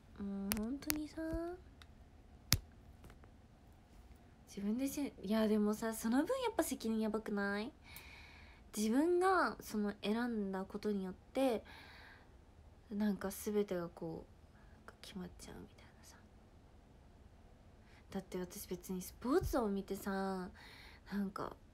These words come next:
思わないよ、別に。なんかそんな失敗しても、なんか、ね、思わないよ。でもやっぱさ、そうやって、ね、やっぱ世の中は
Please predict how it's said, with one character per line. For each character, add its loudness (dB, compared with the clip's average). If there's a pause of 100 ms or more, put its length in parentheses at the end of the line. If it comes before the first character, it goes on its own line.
(160)
思 2
わ 8
な 2
い -4
よ、 -8
別 -10
に。 -10 (720)
な -6
ん -10
か -14
そ -6
ん -4
な -6 (400)
失 -12
敗 -2
し -8
て 0
も、 -4
な -6
ん -10 (920)
か、 -16 (500)
ね、 -2 (600)
思 -2
わ 0
な -2
い -10 (840)
よ。 -10 (840)
で -10
も -4
や -4
っ -10 (100)
ぱ -2
さ、 0
そ -4
う 0
や -2
っ -14
て、 -8 (760)
ね、 -2
や -2
っ -6 (120)
ぱ -4
世 -2
の 0
中 -4
は -10